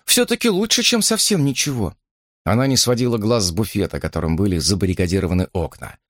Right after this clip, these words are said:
Несмотря на все старания, невозможно было не слышать непрерывного постукивания, шуршания, назойливого шелеста и хлопанья крыльев. "Давайте сегодня поужинаем пораньше",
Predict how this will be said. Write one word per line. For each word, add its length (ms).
Несмотря 440
на 100
все 160
старания, 520
невозможно 600
было 220
не 140
слышать 540
непрерывного 1000
постукивания, 960
шуршания, 840
назойливого 760
шелеста 640
и 120
хлопанья 580
крыльев. 500
"Давайте 500
сегодня 480
поужинаем 640
пораньше", 640